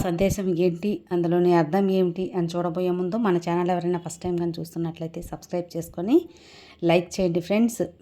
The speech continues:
ఇక బాబాగారు ఈరోజు ఏం చెప్తున్నారు అంటే, బిడ్డ, ఎక్కడ నీ గౌరవాన్ని కోల్పోయావో, ఎక్కడ నువ్వు బాధపడుతున్నావో, ఎక్కడైతే నువ్వు వేధించబడుతున్నావో,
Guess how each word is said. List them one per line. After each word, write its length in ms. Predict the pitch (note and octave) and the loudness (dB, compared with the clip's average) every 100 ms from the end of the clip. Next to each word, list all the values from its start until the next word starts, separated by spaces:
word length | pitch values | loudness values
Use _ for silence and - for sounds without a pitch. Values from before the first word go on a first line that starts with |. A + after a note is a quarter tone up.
| - _ _ _ - - _ | -20 _ _ _ -20 -20 _
ఇక 300 | A#3 C#4 A3+ G#3 G#3+ | 2 6 6 6 6
బాబాగారు 480 | G3+ A3+ C4 B3 G#3+ G3+ | 8 8 8 6 6 6
ఈరోజు 260 | G3+ G3 G3 | 6 6 4
ఏం 80 | G3 | 4
చెప్తున్నారు 460 | G3 - F3+ F3+ F3 | -2 -4 -2 0 2
అంటే, 240 | E3 E3+ F3 A#3 - _ _ - - _ _ - | 0 0 0 -2 -4 _ _ -20 -20 _ _ -10
బిడ్డ, 200 | F#3 D#3+ G3 A3+ E4 D#4+ - G3+ | -8 4 6 6 4 0 4 4
ఎక్కడ 320 | G3+ - D#4+ E4+ C#4 | 4 6 8 12 12
నీ 100 | A#3+ A#3 E3+ | 12 8 6
గౌరవాన్ని 640 | F#3+ F#3+ B3+ C4 B3 A3+ A3 | 4 8 8 8 8 6 4
కోల్పోయావో, 720 | F3 F3 F3 G3 F#3+ F3+ F3+ C4+ C4+ F#3+ - - - - A#3+ | 2 0 4 6 6 6 6 6 8 6 0 -12 -20 4 4
ఎక్కడ 280 | B3 - E4 E4+ C#4+ | 6 4 8 12 10
నువ్వు 200 | G#3+ A3 D#3+ | 10 4 4
బాధపడుతున్నావో, 960 | E3+ F3+ G#3+ G#3+ G3+ F#3+ F#3+ F#3 G3 A#3+ A3 E3+ E3+ - - F#3 | 4 4 4 2 0 0 2 2 6 8 8 6 2 -14 -2 0
ఎక్కడైతే 540 | F3 - F#3+ F#3+ G3+ C4 B3 | 0 0 4 4 6 6 8
నువ్వు 220 | A#3+ G#3 F3+ | 6 4 4
వేధించబడుతున్నావో, 1200 | F3 F3 G#3 A3+ C4+ A#3 G3+ - F#3+ F#3 F3+ G#3+ | 6 6 4 2 2 2 2 0 2 2 4 6